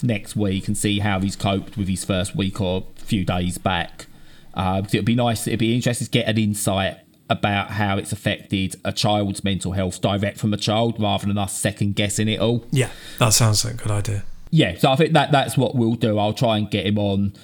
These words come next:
Speaker 1: He never shuts up, so he'll probably be nervous when he goes on and probably barely only answering yes and no. So if that works, I might get us to babysit him via interviews more often just to keep him quiet.
Speaker 2: <laughs> Why not?
Speaker 1: Um, but yeah, there's that to look forward to.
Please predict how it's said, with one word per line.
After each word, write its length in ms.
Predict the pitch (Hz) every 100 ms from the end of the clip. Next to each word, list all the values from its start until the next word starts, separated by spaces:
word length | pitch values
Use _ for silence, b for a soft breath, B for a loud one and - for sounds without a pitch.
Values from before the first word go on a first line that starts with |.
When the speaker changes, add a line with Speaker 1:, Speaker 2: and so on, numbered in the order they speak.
| B B B -
Speaker 1:
He 80 | 120
never 200 | 151 143
shuts 340 | - 127 - 117
up, 180 | 95
so 40 | -
he'll 120 | 104
probably 240 | 113 101 101
be 120 | 98
nervous 480 | 101 95 92 90 -
when 80 | 90
he 60 |
goes 240 | 90 87 87
on 140 | 87
and 100 | 92 -
probably 220 | 95 85
barely 460 | - 98 87 87 87
only 220 | 107 98 98
answering 500 | 92 95 107 90 92
yes 200 | 98 -
and 160 | 87
no. 260 | 95 82 80 - b b _
So 300 | 107 95 95
if 120 | 104
that 200 | 110 101
works, 240 | 95 87 -
I 40 |
might 260 | 95 92 -
get 160 | 92
us 120 | 80 -
to 80 |
babysit 480 | - 90 90 - 85
him 120 | 87
via 260 | 87 92 90
interviews 520 | 90 90 90 87 87
more 240 | 90 87 85
often 320 | - - 82
just 180 | - -
to 60 |
keep 260 | - 82 85
him 100 | 85
quiet. 420 | - 87 82 76 - _ _ - - -
Speaker 2:
<laughs> 1200 | - - - - - - - - - - - -
Why 200 | 117 104
not? 200 | 101 - - - -
Speaker 1:
Um, 160 | 107 113
but 100 | -
yeah, 140 | 208
there's 180 | 160 190
that 220 | 156 -
to 80 | 131
look 120 | 120
forward 380 | - 120 117 113
to. 240 | - 113